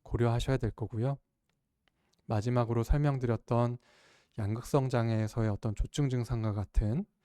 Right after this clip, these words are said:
심각한 자-, 감정 조절의 문제가 생기면 정신건강의학과 쪽에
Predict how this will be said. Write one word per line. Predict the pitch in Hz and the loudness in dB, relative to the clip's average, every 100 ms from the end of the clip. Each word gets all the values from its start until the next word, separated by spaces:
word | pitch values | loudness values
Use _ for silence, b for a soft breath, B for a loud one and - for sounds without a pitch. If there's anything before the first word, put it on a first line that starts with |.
| b b b | b b b
심각한 | - 147 147 147 131 123 | -6 -2 -2 0 0 0
자-, | 123 - | -4 -6
감정 | - 110 113 123 | -4 -2 0 4
조절의 | 113 113 110 | 4 4 2
문제가 | 101 101 117 110 | 2 0 0 0
생기면 | 107 143 135 104 101 170 - _ _ _ b b | -2 -2 -2 -2 -2 -2 -6 _ _ _ b b
정신건강의학과 | - 104 117 123 117 113 110 104 - 107 | -8 -6 -4 -2 -2 0 0 -2 -2 -6
쪽에 | - 101 131 170 | -6 -4 0 0